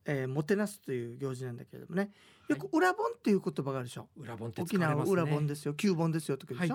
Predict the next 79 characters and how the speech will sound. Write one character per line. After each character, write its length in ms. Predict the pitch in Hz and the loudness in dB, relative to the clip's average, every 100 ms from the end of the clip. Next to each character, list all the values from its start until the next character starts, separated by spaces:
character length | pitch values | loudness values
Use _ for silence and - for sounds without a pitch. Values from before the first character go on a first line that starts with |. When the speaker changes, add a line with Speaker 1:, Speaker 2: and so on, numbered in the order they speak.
| - - | -4 -6
Speaker 2:
は 160 | 151 | -4
い、 40 | 131 | -4
は 20 | |
い。 0 | - - | -6 2
Speaker 1:
裏 240 | 294 359 | 4 4
盆 180 | 381 392 | 4 2
っ 20 | |
て 140 | - 196 | 2 2
い 20 | |
う 40 | |
の 60 | 160 | 4
は 60 | |
何 100 | 190 | 4
か 140 | 190 151 | 2 -2
と 100 | 117 | -4
い 40 | |
う 40 | - | -4
と 120 | 151 | -2
ね、 180 | 285 - 165 | -2 -2 -4
Speaker 2:
う 40 | |
ん、 80 | 151 - | -2 -2
う 40 | |
ん。 60 | - - | -4 -8
Speaker 1:
実 180 | 247 - | -6 0
は 60 | 208 | 2
ね、 180 | 165 - _ _ _ _ | 2 -4 _ _ _ _
こ 120 | - 330 | 0 2
う 40 | |
い 20 | |
う 20 | |
こ 80 | 285 | 2
と 100 | 202 | -2
ら 80 | 147 | -4
し 140 | 147 | -4
い。 160 | 123 - _ _ 254 | -8 -10 _ _ 2
今 180 | 277 285 | 4 4
ま 140 | 262 | 2
で 240 | 240 226 | 4 2
別 300 | 143 202 - | 2 0 0
々 340 | 190 202 - 180 | -2 -2 2 2
に 80 | 165 | 2
修 200 | - 185 | -2 -2
行、 100 | 170 | -2
あ 80 | 156 | -4
の、 120 | 151 - | -6 -6
仏 220 | 196 196 - | -2 0 0
教 140 | 156 | 0
で 100 | 131 | 2
ね、 160 | 269 - | 0 -2
Speaker 2:
は 120 | - 165 | -6 -6
い。 80 | - - - | -8 -10 0
Speaker 1:
今 200 | 277 285 | 2 4
ま 120 | 269 | 2
で 120 | 226 | 2
別 300 | 202 226 208 | 0 -2 -2
々 100 | 214 190 | -2 2
に 180 | 190 180 | 2 2
修 180 | - 202 | 0 0
行 120 | 185 | 0
し 40 | |
て 140 | - 170 | 0 -4
い 80 | 151 | -2
た 160 | 151 | -2
お 60 | 160 | 0
坊 220 | 165 160 | 2 0
さ 140 | 156 | 0
ん 120 | 151 147 | -2 -2
た 140 | 131 | -8
ち 200 | - 156 | -8 0
が、 240 | 190 175 - _ _ _ _ _ 302 | 2 0 -6 _ _ _ _ _ -6
一 80 | |
定 240 | - - 269 | -2 0 0
の 80 | 277 | -2
期 120 | - | -2
間 160 | 185 | 0
一 140 | 190 - | 0 0
箇 80 | 196 | -2
所 120 | |
に 60 | 170 | 0